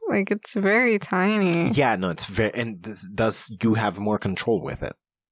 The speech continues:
Speaker 1: Hmm.
Speaker 2: It is extremely dangerous.
Speaker 1: But it doesn't look dangerous.
Speaker 2: No, but anybody who knows,
Speaker 1: <laughs>
Speaker 2: anybody who sees it would know.
Speaker 1: Okay. What if this friend is the one that does know?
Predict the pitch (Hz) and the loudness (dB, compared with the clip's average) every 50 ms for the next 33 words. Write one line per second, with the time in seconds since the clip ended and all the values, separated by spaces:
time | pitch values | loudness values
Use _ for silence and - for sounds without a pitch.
0 | _ _ - - - - - - 226 226 226 220 214 214 214 220 214 214 214 214 | _ _ -16 -16 -16 -16 -12 -6 -2 0 2 2 0 0 -2 -4 -4 -4 -6 -4
1 | 214 214 220 196 _ _ _ _ _ - 104 107 107 101 95 - 107 - - - | -2 0 0 0 _ _ _ _ _ -4 0 2 2 2 2 -2 -4 -2 -2 -2
2 | - - 127 113 90 82 85 80 95 95 90 80 76 62 50 - - - - - | 0 2 2 2 2 0 0 0 0 0 0 -2 -4 -6 -6 -8 -10 -14 -16 -16
3 | - _ _ - - 240 - 262 269 262 277 269 247 208 190 185 202 247 247 - | -18 _ _ -4 -4 -2 0 0 0 0 2 2 2 4 4 4 4 4 2 0
4 | - - 214 208 208 202 190 - - - - - - 135 151 170 185 175 143 135 | 0 2 2 4 4 4 2 2 2 0 0 2 2 4 4 6 6 6 4 2
5 | - - 135 143 160 170 160 160 165 156 147 139 151 139 127 120 117 123 131 143 | 0 0 0 2 2 4 4 4 4 4 4 4 4 2 2 2 2 4 4 6
6 | 143 135 123 107 101 95 90 87 90 87 90 277 - - - _ _ _ _ _ | 6 6 6 4 4 4 2 2 2 2 0 0 -2 -2 -8 _ _ _ _ _
7 | _ _ _ _ - 160 165 185 202 240 226 202 180 147 - - - 156 147 139 | _ _ _ _ -2 2 2 4 4 4 4 4 2 2 2 2 2 4 4 4
8 | 123 113 90 92 82 82 95 87 69 - - - - _ _ _ _ _ _ _ | 4 2 2 0 0 -2 -2 -2 -2 -4 -8 -12 -18 _ _ _ _ _ _ _
9 | _ _ - 196 196 - - 190 - - 202 220 233 262 277 285 - 277 269 - | _ _ -2 -2 0 0 -2 -2 0 2 2 2 4 4 2 2 2 2 2 0
10 | - - 247 247 254 247 240 233 - 233 233 233 226 220 214 208 220 - 202 196 | 0 2 2 2 4 2 0 2 2 4 4 4 4 4 2 2 2 2 2 2
11 | 190 - - 175 170 165 160 160 170 175 196 | 2 0 0 0 2 2 0 0 0 0 -2